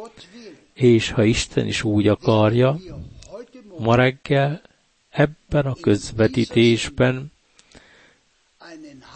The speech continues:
meghallgatjuk Branham testvér gyógyító Isten szolgálatát.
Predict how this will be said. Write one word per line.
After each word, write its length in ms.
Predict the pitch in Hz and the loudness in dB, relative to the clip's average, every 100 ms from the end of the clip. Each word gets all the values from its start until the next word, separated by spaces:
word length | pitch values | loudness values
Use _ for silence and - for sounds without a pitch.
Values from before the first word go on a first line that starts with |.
| 196 | -14
meghallgatjuk 1040 | - 110 - 117 120 123 139 - - - 143 - | -2 0 0 0 2 2 -2 -4 -6 -6 -6 -8
Branham 500 | - 110 107 101 120 | -2 0 0 -2 -6
testvér 800 | 117 - 117 - - - 120 123 135 - - - - - | -4 -2 0 -2 -6 2 4 2 -2 -12 -20 -20 -20 -4
gyógyító 720 | 110 107 107 - 139 120 120 196 - | 2 2 2 -2 -2 0 0 -4 -6
Isten 480 | 131 - - 98 | -6 -6 -4 -6
szolgálatát. 1200 | 95 - 98 85 90 87 90 87 - 82 - - | -4 -4 -2 -2 -2 -4 -4 -6 -6 -8 -8 -14